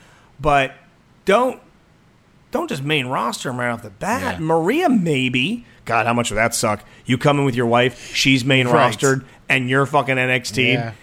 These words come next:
Speaker 1: and you're having to go down there and taking elbows from the fucking Velveteen Dream, and meanwhile she's in a goddamn angle with, you know, uh, Alana, Charlotte, or something with the Authority,
Speaker 2: Sure.
Speaker 1: who ha-, makes for quiet dinner conversation.
Speaker 2: <laughs> It, it does.
Speaker 1: And then finally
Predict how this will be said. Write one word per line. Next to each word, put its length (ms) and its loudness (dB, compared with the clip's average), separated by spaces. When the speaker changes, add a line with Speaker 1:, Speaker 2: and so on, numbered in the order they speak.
Speaker 1:
and 100 -4
you're 100 2
having 160 2
to 60 -2
go 160 0
down 240 0
there 160 0
and 140 -4
taking 280 -2
elbows 440 0
from 100 -6
the 60 -6
fucking 320 -4
Velveteen 580 0
Dream, 320 -2
and 120 -4
meanwhile 360 0
she's 220 -4
in 80 -4
a 60 -6
goddamn 480 0
angle 520 -2
with, 240 -6
you 120 -6
know, 220 -2
uh, 160 0
Alana, 680 0
Charlotte, 640 0
or 180 -2
something 460 -4
with 180 -4
the 120 -2
Authority, 480 -2
Speaker 2:
Sure. 260 -12
Speaker 1:
who 180 -4
ha-, 160 -4
makes 240 -4
for 160 -6
quiet 640 -2
dinner 280 0
conversation. 920 -4
Speaker 2:
<laughs> 100 2
It, 520 -8
it 180 -10
does. 140 -6
Speaker 1:
And 80 0
then 140 2
finally 760 2